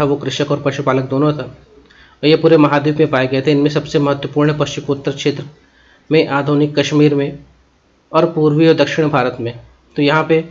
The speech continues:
उस मैप को आप देखेंगे तो उस मैप में ये लोकेशंस मिलेंगी, जैसे ये मेहरगढ़ है, गुफरकाल है, बुर्ज होम, ये सब लोकेशंस आपको उसमें मिलेगी। और इन, इन locations में हमने अनाज और हड्डियाँ पाई हैं। जैसे मेहरगढ़ की बात करिए, ये बोलन पास के न-, नज़दीक है।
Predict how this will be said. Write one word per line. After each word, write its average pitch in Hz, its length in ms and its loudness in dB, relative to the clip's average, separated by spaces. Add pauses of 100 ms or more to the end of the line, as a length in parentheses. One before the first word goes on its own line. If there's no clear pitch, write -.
(320)
उस 143 220 -2
मैप 147 280 2
को 156 60 4
आप 139 100 4
देखेंगे 143 440 0 (680)
तो 160 340 0 (220)
उस 151 140 -6
मैप 160 220 2
में 170 120 4
ये 165 100 6
लोकेशंस 151 460 0
मिलेंगी, 139 300 2
जैसे 139 260 0
ये 139 100 2
मेहरगढ़ 135 440 0
है, 117 280 -6 (1000)
गुफरकाल 147 500 2
है, 131 160 0
बुर्ज 135 280 -4
होम, 135 240 0
ये 139 80 0
सब 147 120 0
लोकेशंस 143 440 -2
आपको 139 220 -4
उसमें 147 160 -2
मिलेगी। 139 440 -2 (480)
और 143 240 -2
इन, 170 120 6
इन 180 140 8
locations 165 500 2
में 170 80 2
हमने 151 400 0 (920)
अनाज 151 400 2
और 151 120 2
हड्डियाँ 147 360 0
पाई 143 180 0
हैं। 131 220 -8
जैसे 147 580 0
मेहरगढ़ 147 380 0
की 147 120 -2
बात 139 260 0
करिए, 143 200 2
ये 147 60 4
बोलन 139 320 0
पास 135 280 -2
के 147 100 -2
न-, 139 380 -2
नज़दीक 143 360 -4
है। 120 100 -8